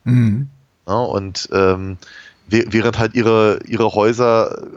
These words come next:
Speaker 2: ganz schön ramponiert aussehen und, und, und, äh, vielleicht mal einen neuen Anstrich gebrauchen könnten,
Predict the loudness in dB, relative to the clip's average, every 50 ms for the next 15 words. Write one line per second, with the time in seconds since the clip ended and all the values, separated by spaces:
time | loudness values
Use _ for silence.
0 | -20 -8 -6 -6 -6 -4 -6 -6 -4 -4 -4 -4 -2 -4 -4 -2 -2 -2 0 0
1 | 0 0 0 0 0 0 0 0 -2 -6 -8 -8 -10 -10 -10 -10 -12 -12 -12 -14
2 | -16 -18 -20 -20 -20 -20 -18 -18 -18 -18 -18 -20 -20 -20 -20 _ _ _ -6 -4
3 | -2 0 0 0 0 -2 -2 -4 -4 -6 -6 -8 -8 -10 -12 -16 -18 -20 -20 -20
4 | -6 -2 0 0 0 0 -2 -2 -2 0 0 0 0 0 -2 -2 -2 -2 -2 -2
5 | -2 -2 -2 0 0 0 0 0 -2 -6 -4 -2 -2 -2 -4 -8 _ -12 -10 -10